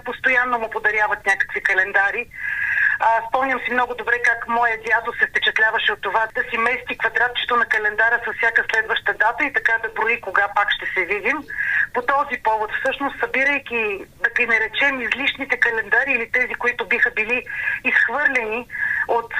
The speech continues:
приятели, започнахме с петстотин събрани календара, които да изпратим в домове за възрастни хора в цялата страна. И си спомням, че най-голямото количество, което в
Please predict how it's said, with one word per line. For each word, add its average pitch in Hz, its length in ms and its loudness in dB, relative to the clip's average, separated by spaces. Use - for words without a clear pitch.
приятели, 277 800 0
започнахме 254 920 0
с - 340 -2
петстотин 254 680 0
събрани 247 400 2
календара, 226 600 4
които 247 280 -4
да 233 120 0
изпратим 240 540 0
в 214 160 -2
домове 220 360 0
за 233 100 0
възрастни 226 420 0
хора 214 320 2
в 185 200 -4
цялата 196 380 0
страна. 220 460 0
И 254 120 0
си 233 160 -4
спомням, 262 360 0
че 240 160 0
най-голямото 254 640 0
количество, 254 540 0
което 240 400 0
в 226 120 2